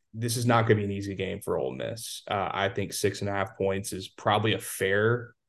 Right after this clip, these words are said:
line, um, but I think it's probably gonna go down to, like, four, three and a half towards the end of the week,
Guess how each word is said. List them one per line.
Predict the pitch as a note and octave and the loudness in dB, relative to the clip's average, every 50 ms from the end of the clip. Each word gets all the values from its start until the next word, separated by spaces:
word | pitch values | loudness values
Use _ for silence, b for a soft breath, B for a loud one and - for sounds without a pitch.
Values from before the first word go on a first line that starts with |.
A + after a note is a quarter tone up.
| _ - | _ 4
line, | A2 A2 A2 G#2+ A2 A2+ A#2+ C3 C#3 C#3+ C#3 C#3 - _ _ | 6 6 6 6 6 4 4 4 4 2 2 0 -8 _ _
um, | - A2 G#2 G2+ G2+ G2 G2 F#2+ F#2+ | 0 2 4 4 4 2 2 0 0
but | F#2+ F#2 | 0 2
I | F#2 G2+ G2+ | 2 2 2
think | A2+ - A2 G2+ G2+ | 2 0 -2 0 0
it's | A2 G2 - - _ _ - - | -2 -6 -6 -8 _ _ -12 -4
probably | - G#2 G#2 G2+ G2+ G#2 G2+ | 0 2 2 4 4 2 2
gonna | G#2 G2 G2 | 0 -2 0
go | G2 G2+ G2 | 0 0 2
down | F#2+ F#2+ G2 F#2+ F#2+ G2+ | 2 0 -2 -2 -2 -2
to, | G2+ F#2+ | -2 -2
like, | F2 E2+ F2 - | -2 -4 -6 -8
four, | - - - - G2 F#2+ F#2+ F#2+ F#2 F2+ A2 A2+ - - | -12 -8 -2 0 2 2 2 0 0 -4 -4 -6 -8 -6
three | - G#2 G2+ F#2+ | -4 -4 -2 -2
and | F#2+ F#2+ | -4 -6
a | G2 | -6
half | G2 F#2+ F#2+ F#2+ - - | -6 -6 -8 -8 -8 -8
towards | - - G#2 G2 F#2+ - - | -4 -2 -2 -2 -2 -6 -6
the | - F#2+ | -6 -6
end | G2 G2 | -4 -4
of | F#2+ F2+ | -4 -4
the | F#2+ | -2
week, | F#2+ G2 G2 G2 G2 - - - | -2 -2 -2 -4 -4 -6 -10 -14